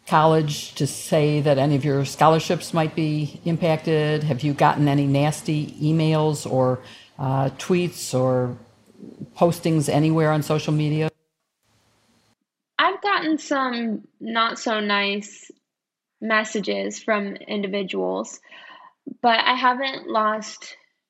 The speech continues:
Speaker 2: any scholarships.
Speaker 1: And that's really important. Um, I mean,
Speaker 2: Yeah.
Speaker 1: th-, civil disobedience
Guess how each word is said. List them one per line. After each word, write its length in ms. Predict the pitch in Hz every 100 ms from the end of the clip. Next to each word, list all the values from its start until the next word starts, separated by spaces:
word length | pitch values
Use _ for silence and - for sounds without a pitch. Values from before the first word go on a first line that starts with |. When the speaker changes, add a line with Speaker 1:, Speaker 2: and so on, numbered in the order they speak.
| _ _ _ -
Speaker 2:
any 220 | 226 214
scholarships. 880 | - 196 180 - - - - - - _ _ _ _ _ _ _ _ _ _ _ _ - _
Speaker 1:
And 160 | - 147
that's 260 | 156 156
really 300 | 151 139 131
important. 680 | 139 139 - 139 127 127 127
Um, 400 | 147 143 139 147 - - - -
I 80 | 147
mean, 60 | 151
Speaker 2:
Yeah. 100 | 156
Speaker 1:
th-, 320 | - - -
civil 340 | - 247 208 208
disobedience 1080 | 190 165 160 151 175 160 143 143 - -